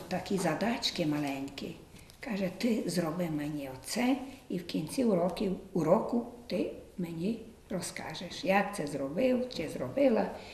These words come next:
і чим це ми закінчуємо». А дитина зробила. Значить, тоді вже був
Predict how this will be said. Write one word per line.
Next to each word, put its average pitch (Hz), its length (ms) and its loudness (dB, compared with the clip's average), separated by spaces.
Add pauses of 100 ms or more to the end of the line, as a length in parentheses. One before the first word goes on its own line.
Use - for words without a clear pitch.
(300)
і 175 260 6 (140)
чим 208 280 6
це 180 200 2
ми 170 140 4
закінчуємо». 160 880 -2 (1900)
А 196 100 4
дитина 180 460 4
зробила. 220 580 4 (340)
Значить, 175 540 2
тоді 202 420 12
вже 170 300 10
був 143 340 0